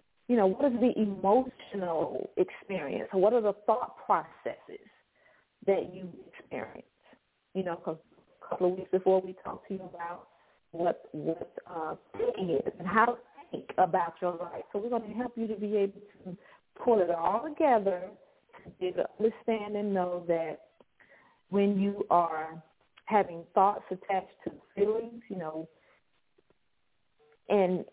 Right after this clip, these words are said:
and when you have those experiences, are they states of consciousness or are you in the emotions, and how are you not able to transform those emotions to whereas they are no longer creating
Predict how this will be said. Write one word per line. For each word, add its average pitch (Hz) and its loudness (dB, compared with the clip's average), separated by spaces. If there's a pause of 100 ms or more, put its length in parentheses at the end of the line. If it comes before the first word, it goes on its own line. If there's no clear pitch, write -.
(120)
and 170 -8
when 214 2
you 196 0
have 220 4
those 214 4
experiences, 175 -8 (600)
are 180 0
they 175 2
states 180 2
of 165 -14
consciousness 254 -4
or 175 0
are 170 0 (100)
you 180 -6
in 180 -2
the 165 -4
emotions, 170 -2
and 170 -14
how 185 -4
are 180 -12
you 175 -10
not 170 -10 (100)
able 170 2 (100)
to 160 0 (440)
transform 220 4 (280)
those 180 6
emotions 170 -6 (640)
to 220 6
whereas 170 2 (100)
they 180 4
are 160 0
no 165 0
longer 175 0
creating 170 -6